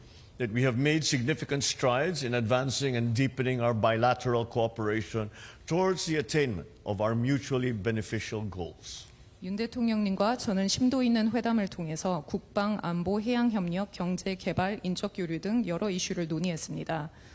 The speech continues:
Speaker 2: 우리는 양국이 공동 목표를 달성하는 데 있어서 양국 관계에 상당한 진전이 있었다는 데 동의했습니다.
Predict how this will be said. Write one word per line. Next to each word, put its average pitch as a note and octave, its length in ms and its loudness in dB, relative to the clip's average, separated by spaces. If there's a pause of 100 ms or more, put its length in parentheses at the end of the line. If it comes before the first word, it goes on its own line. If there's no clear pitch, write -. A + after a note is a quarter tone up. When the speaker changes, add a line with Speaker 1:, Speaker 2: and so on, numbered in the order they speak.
(120)
Speaker 2:
우리는 A#3 380 2
양국이 G#3 380 0
공동 A3 420 0
목표를 F#3+ 400 -4
달성하는 F#3 560 -2
데 E3+ 100 -2
있어서 G3 540 -2
양국 F#3 300 -2
관계에 F3+ 420 -2
상당한 B3 480 2
진전이 F#3 420 0
있었다는 D#3 520 -2
데 F#3 140 -2
동의했습니다. E3+ 920 -6